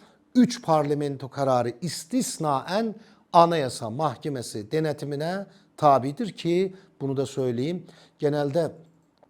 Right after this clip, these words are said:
mülakata giden öğrenciler onlarla iletişimimiz vardır. Bu sınavları geçtikten sonra sözlü sınavlarda soruyoruz. Ne olduğunu, ne soruldu?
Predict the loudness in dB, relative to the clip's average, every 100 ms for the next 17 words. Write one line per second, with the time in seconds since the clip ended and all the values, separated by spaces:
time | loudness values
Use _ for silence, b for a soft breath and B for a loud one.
0 | _ -6 0 2 2 0 -2 -4 -4 -4
1 | -2 -2 -4 -4 -2 0 -2 -6 b b
2 | b -2 0 0 0 0 0 -2 -4 -6
3 | -8 -6 -2 0 0 -6 -8 -8 -6 -6
4 | -4 -4 -4 -4 -6 -8 -12 -12 -12 -10
5 | -10 -8 -8 -8 -8 -10 B B -20 -10
6 | -6 -4 -4 -6 -6 -8 -4 0 0 -2
7 | -4 -4 -4 -4 -8 -8 -10 -8 -8 -8
8 | -8 -4 -4 -4 -6